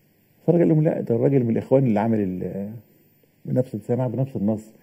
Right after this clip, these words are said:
"الراجل من الإخوان بعت حل المشاوي، وهو ما-، مش هيجامل حد". فعايز أقول إن، إن ثقل الإخوان في الشارع المصري معروف وله قيمته مهما حصل من تشويه،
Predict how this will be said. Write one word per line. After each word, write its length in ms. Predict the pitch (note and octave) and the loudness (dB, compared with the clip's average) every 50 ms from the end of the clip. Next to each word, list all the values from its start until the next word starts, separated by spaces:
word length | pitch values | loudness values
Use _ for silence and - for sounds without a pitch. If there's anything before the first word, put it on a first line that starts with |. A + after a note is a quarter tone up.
| - - - - _ - | -20 -20 -20 -18 _ 0
"الراجل 180 | A#2+ C3 A#2+ | 0 2 2
من 60 | A2+ A2 | 2 0
الإخوان 320 | A2 G#2 - B2+ C3+ B2 | 0 0 0 0 2 2
بعت 280 | G#2+ A2+ B2 B2 - - | 4 2 2 2 0 -2
حل 200 | - A#2 A2+ A2 | 0 0 2 2
المشاوي، 360 | G#2 G#2 F#2+ C#3+ C#3+ C#3+ C#3+ | 0 0 2 2 4 4 6
وهو 240 | B2 A2 G#2+ G#2+ G2+ | 6 6 4 4 2
ما-، 140 | G2+ G2 G2+ | 0 -2 -4
مش 120 | B2+ - D#3+ | -4 -2 -2
هيجامل 320 | C3+ G#2+ A2+ G#2+ G2 E2+ | 0 0 0 0 -2 -2
حد". 160 | - D#2+ - - - - _ _ _ _ _ _ - - - - - - - - _ - | -6 -10 -12 -14 -18 -20 _ _ _ _ _ _ -20 -20 -20 -20 -20 -20 -20 -20 _ -6
فعايز 300 | - G#2+ A2+ A2+ D3 C#3+ | -2 0 4 4 4 4
أقول 260 | B2+ A#2 C3+ D#3+ D3 B2+ | 4 4 4 4 4 4
إن، 200 | A2+ G#2+ G2+ G2 | 4 2 2 0
إن 320 | G2+ G2 - G#2 G2+ G2 | -2 -4 -4 -6 -6 -6
ثقل 280 | - - E3 - - B2 | -2 0 2 2 2 2
الإخوان 400 | A#2 - G#2+ - - C3 C#3 B2 | 2 -2 -2 0 2 2 2 0
في 80 | - | -2
الشارع 400 | G2 - - A#2+ B2+ C#3+ - G#2+ | -6 -6 -4 -2 -2 -2 -2 -4
المصري 400 | G#2 G#2 A#2+ C3 C3+ - - B2+ | -2 -2 -2 -2 -2 -2 -2 -2
معروف 360 | G#2+ G2 F2+ F#2+ A2 C3+ D3 C#3 - - - _ _ _ _ - - - - _ _ - - | -2 -2 -2 0 0 0 0 0 -4 -16 -20 _ _ _ _ -20 -20 -20 -20 _ _ -2 2
وله 160 | A2+ A#2 A#2+ | 4 4 4
قيمته 420 | A#2 - D3+ D#3 D#3 D3+ D#3 D#3 C#3+ - - _ _ _ _ _ - | 4 4 2 2 2 0 -2 -4 -6 -8 -20 _ _ _ _ _ 0
مهما 280 | - - E3 D#3 C#3+ | 4 4 6 4 4
حصل 240 | D3 F3 C#3+ - C3 | 2 -2 -2 -2 0
من 120 | B2 A#2+ G#2+ | 0 0 -2
تشويه، 400 | A2+ G#2+ - A#2+ A2 G2 - | -2 -2 -2 -2 -4 -4 -6